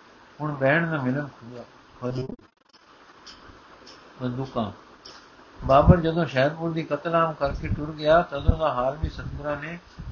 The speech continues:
"ਕਹਾਂ ਸੋ ਖੇਲ ਤਮੇਲਾ ਮੋੜੇ, ਕਹਾਂ ਮੇਰੀ ਸ਼ਹਿਨਾਈ" ਵਾਲੇ ਸ਼ਬਦ ਵਿੱਚ ਦੱਸਿਆ ਹੈ।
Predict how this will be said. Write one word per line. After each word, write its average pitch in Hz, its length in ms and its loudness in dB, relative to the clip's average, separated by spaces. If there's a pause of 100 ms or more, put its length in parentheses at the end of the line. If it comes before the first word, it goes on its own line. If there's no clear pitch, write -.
(100)
"ਕਹਾਂ 156 280 4
ਸੋ 175 120 -6
ਖੇਲ 156 300 -8
ਤਮੇਲਾ 151 540 -2
ਮੋੜੇ, 143 300 -6
ਕਹਾਂ 151 340 -4
ਮੇਰੀ 135 300 -14
ਸ਼ਹਿਨਾਈ" 135 580 -6 (540)
ਵਾਲੇ 131 220 -2
ਸ਼ਬਦ 135 320 -8
ਵਿੱਚ 147 200 -10
ਦੱਸਿਆ 117 320 -10
ਹੈ। 107 100 -10